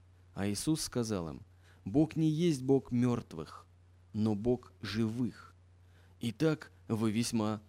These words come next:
заблуждаетесь». Он опроверг их той же самой книгой Моисея, на которую они ссылались. Там присутствовал один книжник, который наблюдал за всем происходящим и слышал этот разговор. Он был просто поражён,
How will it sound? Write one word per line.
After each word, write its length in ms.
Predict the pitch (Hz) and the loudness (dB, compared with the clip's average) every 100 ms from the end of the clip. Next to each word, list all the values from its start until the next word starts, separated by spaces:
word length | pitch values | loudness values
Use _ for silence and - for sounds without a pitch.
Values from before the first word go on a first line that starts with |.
| - | -6
заблуждаетесь». 1080 | 104 113 120 120 123 156 101 - - - - - - | -2 0 0 -2 -2 0 -2 -6 -12 -12 -16 -20 -2
Он 160 | 170 208 | 4 10
опроверг 500 | - 208 214 208 170 | 12 12 10 6 6
их 140 | 156 | 2
той 180 | - 190 | 6 6
же 120 | 175 | 6
самой 300 | 165 175 170 | 4 4 4
книгой 340 | - 175 147 143 | 4 2 6 6
Моисея, 680 | 147 147 - 202 143 104 - - | 6 4 2 2 2 0 -4 -2
на 140 | 117 123 | 0 2
которую 420 | 131 147 147 147 | 0 -2 0 2
они 160 | 151 | 2
ссылались. 720 | 151 - 190 202 98 71 - - - - - - - - - - - - - - - - | 0 0 0 0 -2 -4 -10 -16 -20 -20 -20 -20 -20 -20 -20 -20 -20 -20 -20 -20 -20 -8
Там 140 | - 208 | 0 2
присутствовал 760 | 214 180 214 - 160 160 151 | 2 4 2 2 2 4 4
один 260 | 147 151 160 | 4 4 2
книжник, 720 | - 143 151 101 90 80 - | 0 2 4 2 -2 -8 -8
который 340 | - 101 110 110 | -6 -2 2 4
наблюдал 480 | 107 107 107 131 120 | 4 4 4 4 4
за 140 | 110 | 0
всем 240 | 107 123 | 0 0
происходящим 760 | 110 107 - 110 139 135 139 127 - - - | 0 -2 -2 0 2 2 0 -2 -6 -10 -2
и 100 | 135 | -2
слышал 380 | - 139 - 110 | 0 -2 0 -2
этот 240 | 104 107 | -2 -2
разговор. 580 | 113 107 117 104 78 - - - - | -2 0 0 0 -2 -8 -20 -12 0
Он 140 | 117 | 2
был 140 | 117 120 | 2 2
просто 380 | 143 135 - | 2 0 0
поражён, 720 | 143 151 170 185 202 160 78 | -2 0 0 0 2 0 0